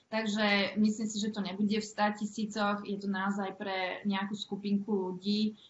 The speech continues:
Um, ak by to bolo strašne veľa, tak určite sa bude riešiť ináč, ale keď to bude na, na desiatky, tak budem rada. A dostanú faktúrku, zaplatia ju a napíšu mi v podstate, aké majú, o, facebookovú nejakú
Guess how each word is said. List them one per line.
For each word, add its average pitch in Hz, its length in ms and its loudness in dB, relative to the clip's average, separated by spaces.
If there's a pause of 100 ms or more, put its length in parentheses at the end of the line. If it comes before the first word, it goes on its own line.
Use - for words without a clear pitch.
(120)
Um, 185 640 0
ak 196 240 0
by 202 320 2
to 202 160 -2
bolo 190 240 0
strašne 190 480 -4
veľa, 185 240 -2
tak 185 160 -8
určite - 240 -10
sa 202 80 -2
bude 196 240 -2
riešiť 190 320 -4
ináč, 196 400 -6
ale 185 160 -6
keď 196 160 -8
to - 80 -4
bude 196 160 -2
na, 180 320 -4
na 185 160 -6
desiatky, 202 720 -4 (160)
tak 196 240 -4
budem 214 240 4
rada. 202 640 2 (240)
A 190 520 4
dostanú 233 420 2
faktúrku, 220 720 -2
zaplatia 208 800 -2
ju 233 240 0
a 196 80 -2
napíšu 214 720 0
mi 220 360 4
v - 40 -20
podstate, 208 640 -6
aké 226 400 0
majú, 208 640 4
o, 190 320 -2
facebookovú 202 1200 0
nejakú 202 400 0